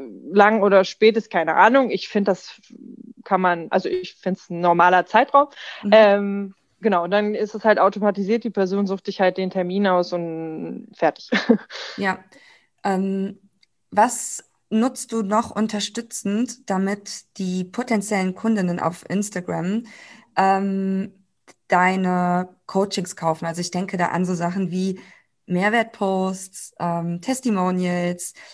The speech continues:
Speaker 2: Einblicke ins Coaching. Wie machst du das? Wie strukturierst du das? Was zeigst du da?
Speaker 1: Mhm.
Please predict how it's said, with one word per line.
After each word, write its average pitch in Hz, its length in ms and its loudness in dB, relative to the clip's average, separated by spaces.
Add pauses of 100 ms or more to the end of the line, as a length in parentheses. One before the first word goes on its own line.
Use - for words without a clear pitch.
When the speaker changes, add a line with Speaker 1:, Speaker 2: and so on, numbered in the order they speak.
(160)
Speaker 2:
Einblicke 202 520 -2
ins 190 200 -6
Coaching. 190 460 -4
Wie 196 540 -4 (500)
machst 214 260 -2
du 214 40 -8
das? 196 180 0
Wie 202 80 -4
strukturierst 196 540 -6
du - 20 -4
das? 185 220 -4
Was 175 200 -6
zeigst 175 360 -2
du - 20 -4
da? 156 340 -4 (440)
Speaker 1:
Mhm. 190 320 2